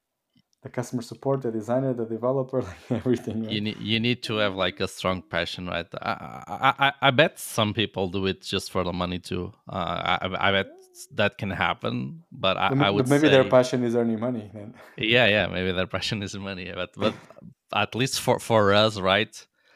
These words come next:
Speaker 2: that is a, like, a strong, uh, value,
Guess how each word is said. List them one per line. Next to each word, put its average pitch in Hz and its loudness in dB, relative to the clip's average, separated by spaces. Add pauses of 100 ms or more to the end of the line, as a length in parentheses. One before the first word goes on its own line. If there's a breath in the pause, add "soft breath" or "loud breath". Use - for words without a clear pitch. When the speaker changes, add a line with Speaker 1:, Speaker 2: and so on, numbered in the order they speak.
(240 soft breath)
Speaker 2:
that 101 2
is 95 -2
a, 98 2
like, 92 0
a 90 2
strong, 90 -6 (380)
uh, - -8 (180)
value, 87 -2